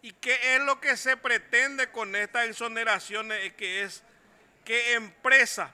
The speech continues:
podamos atraer inversiones para que haya capacidad instalada en nuestro país,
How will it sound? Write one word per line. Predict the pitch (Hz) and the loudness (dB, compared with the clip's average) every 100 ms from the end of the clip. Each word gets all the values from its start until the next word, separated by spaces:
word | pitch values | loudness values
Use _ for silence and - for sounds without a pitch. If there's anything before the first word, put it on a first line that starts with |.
| _ | _
podamos | 185 185 214 226 240 | -8 -2 -2 -2 -2
atraer | 233 233 233 202 220 233 | 0 2 2 4 2 0
inversiones | 240 247 226 202 - 214 233 240 240 | -8 -6 -2 -2 -2 -8 -6 -2 -4
para | - 240 233 233 | -2 2 2 2
que | 208 | -2
haya | 196 208 233 233 | 0 2 2 0
capacidad | - 226 240 220 196 202 208 226 226 | 0 -2 -2 -4 -6 -2 0 0 -4
instalada | 226 - 220 185 180 202 233 240 233 220 | -14 -8 -4 -4 -2 2 4 4 2 0
en | 220 | -4
nuestro | 208 - 220 | -8 -8 -10
país, | - 196 185 214 202 - | -4 0 0 -2 -8 -12